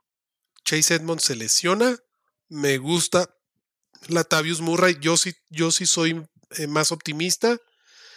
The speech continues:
Porque además Latavius... Como que Latavius Murray es ese comodín que llega al equipo, güey, y se hace de su chamba y termina siendo un running back usable en fantasy football, cabrón. No, no tiene partidazos de locura,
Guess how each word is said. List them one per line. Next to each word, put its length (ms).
Porque 200
además 200
Latavius... 360
Como 180
que 100
Latavius 440
Murray 360
es 120
ese 220
comodín 460
que 120
llega 220
al 80
equipo, 400
güey, 420
y 120
se 220
hace 240
de 60
su 160
chamba 540
y 120
termina 420
siendo 320
un 120
running 260
back 280
usable 580
en 80
fantasy 420
football, 460
cabrón. 440
No, 380
no 180
tiene 260
partidazos 1000
de 140
locura, 580